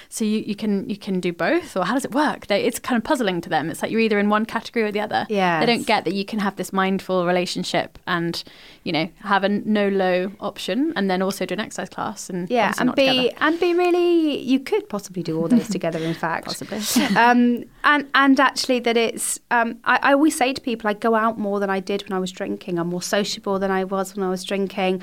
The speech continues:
Speaker 1: Mm.
Speaker 2: I fit more into my life when I was drinking. My word, weekends are really long when you're not spending half the day of each day in bed nursing a hangover. So,
Speaker 1: Mm.
Speaker 2: uh, you are right. I am fitting far more into life than I ever could.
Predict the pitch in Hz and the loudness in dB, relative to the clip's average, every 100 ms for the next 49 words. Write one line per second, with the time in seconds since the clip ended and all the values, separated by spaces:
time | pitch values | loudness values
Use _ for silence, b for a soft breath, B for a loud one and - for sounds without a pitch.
0 | - 220 202 202 202 - 196 202 208 196 | -2 0 2 0 0 0 0 2 2 0
1 | - 185 190 190 196 - 196 185 185 185 | -2 -2 0 0 0 -2 0 0 -2 -4
2 | 196 190 196 190 B B - 302 392 370 | -4 -2 -2 -4 B B 0 6 8 8
3 | 403 381 240 285 - - 214 175 151 175 | 8 6 6 4 4 2 2 2 2 4
4 | 240 277 277 269 254 240 285 320 170 160 | 6 6 4 4 4 4 4 4 2 0
5 | 165 185 180 - 190 185 185 175 202 190 | 0 0 -2 -2 -2 0 -2 0 0 -2
6 | - 202 185 180 170 165 180 190 - - | -4 0 2 2 2 0 -2 -6 -6 -4
7 | 185 180 165 170 B B B B - 185 | 0 0 0 -4 B B B B 0 0
8 | 185 185 180 180 180 180 - 185 165 180 | 2 2 0 2 0 0 -2 -4 -2 -2
9 | 220 220 147 - - - B B - 214 | -4 -4 -4 -4 -6 -10 B B -4 2
10 | 247 233 214 233 233 240 262 320 254 233 | 2 2 2 2 2 2 2 2 0 0
11 | - 269 240 240 233 233 226 208 - 233 | 2 2 2 -2 -6 -6 -6 -4 -2 0
12 | 240 220 214 220 208 208 202 190 185 196 | 2 2 2 0 -2 -2 0 0 -2 -2
13 | 190 190 185 185 180 226 175 160 | 0 0 0 -2 -4 0 0 0